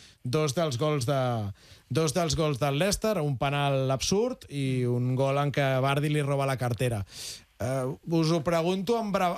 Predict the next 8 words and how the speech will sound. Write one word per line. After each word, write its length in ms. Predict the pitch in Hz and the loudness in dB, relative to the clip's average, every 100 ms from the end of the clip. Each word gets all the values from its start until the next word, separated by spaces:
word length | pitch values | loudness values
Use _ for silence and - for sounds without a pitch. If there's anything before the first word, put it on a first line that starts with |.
| 170 | 0
us 140 | 160 | 0
demano 240 | 180 180 214 | 2 0 0
brevetat. 600 | 220 202 160 127 139 107 - - | 0 0 0 0 -2 -4 -10 -6
El 300 | 143 143 151 | -2 0 0
veieu 400 | 135 156 156 180 | 0 0 2 0
amb 140 | 220 214 | 0 0
nivell 360 | 190 180 170 147 | 0 0 0 0
Barça? 380 | 160 - 240 | 0 -2 -4